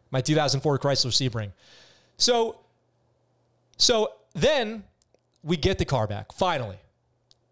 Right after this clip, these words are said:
We get the car back. I think it was, like, five hundred bucks that this guy had to pay. And I then parked my car somewhere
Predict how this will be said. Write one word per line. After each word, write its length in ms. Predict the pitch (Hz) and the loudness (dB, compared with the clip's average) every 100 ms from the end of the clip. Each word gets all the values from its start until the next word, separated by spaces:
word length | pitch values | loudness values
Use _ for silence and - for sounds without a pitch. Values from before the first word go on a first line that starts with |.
| _ _ | _ _
We 80 | 147 | -2
get 160 | 165 202 | 0 0
the 60 | |
car 220 | 196 175 160 | 2 2 2
back. 340 | 156 147 - - - | 0 -2 -6 -18 -8
I 80 | 131 | -2
think 200 | 180 170 | 0 2
it 60 | |
was, 100 | 160 | 4
like, 140 | 139 - | 2 0
five 340 | - 131 135 | -2 0 0
hundred 380 | 135 139 120 107 | 2 0 -2 0
bucks 420 | 113 113 - - | 0 0 0 -2
that 160 | 135 117 | 0 -2
this 160 | 120 101 | 0 0
guy 160 | 127 | 0
had 160 | 117 120 | -2 -4
to 60 | 110 | -2
pay. 400 | 127 127 123 - _ _ _ _ _ _ _ | 2 2 0 -2 _ _ _ _ _ _ _
And 400 | 156 147 139 131 - _ _ _ _ _ | 0 2 0 -2 -8 _ _ _ _ _
I 260 | 196 214 220 | 0 0 2
then 260 | 196 180 | 2 2
parked 300 | 165 170 160 | 2 0 0
my 140 | 160 143 | -2 0
car 240 | 143 123 | 2 4
somewhere 400 | - 160 143 | 4 2 -2